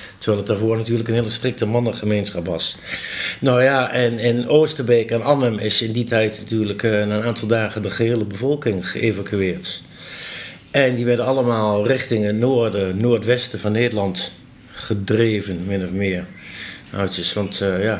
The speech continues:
naar het oosten kon niet. Het zuiden was al bevrijd. Dus bijna iedereen ging zo'n beetje richting Veluwe en sommigen verder. Maar de meesten zijn toch wel ergens op de Veluwe terechtgekomen. En tijdens die tocht, zo-, zo'n ruime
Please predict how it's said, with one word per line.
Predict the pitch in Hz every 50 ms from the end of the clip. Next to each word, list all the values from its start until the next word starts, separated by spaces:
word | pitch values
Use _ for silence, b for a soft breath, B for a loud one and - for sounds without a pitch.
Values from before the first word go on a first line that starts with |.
| 85 87
naar | 92 92
het | 101 98
oosten | - 110 110 107 107 - 107
kon | - - 101 98
niet. | 95 90 - - - -
Het | - - -
zuiden | - 120 113 110 107 104 95
was | 104 101 -
al | 101
bevrijd. | 95 92 95 90 104 110 104 98 98 - - - - -
Dus | 92 - - - - 101
bijna | 104 104 110 113 110 113
iedereen | 123 127 120 107 113 110 104
ging | - 110 101
zo'n | 98 107
beetje | 107 113 110 -
richting | 110 120 127 120 - 120 110 104
Veluwe | 120 123 123 120 113 113 110 104 98 98
en | 98
sommigen | - - 117 113 107 101 101 95
verder. | 120 120 113 104 98 95
Maar | 95 95 92 90 B B B B B B B B B B B
de | - 110
meesten | 113 113 110 110 - - 107
zijn | 101 113 110
toch | 95 107 98
wel | 117 117
ergens | 117 110 101 95
op | 98 98 -
de | -
Veluwe | - - 127 127 139 143 131
terechtgekomen. | - - 139 139 - - - - 117 110 98 - - - - - - - B B B B B B B B B B
En | - 127 120
tijdens | - 135 139 135 131 127 117 -
die | - 131 120 -
tocht, | - 180 170 - - - -
zo-, | - 135 131
zo'n | 113 - - - 123 120 117
ruime | 123 127 139 139 131 131 127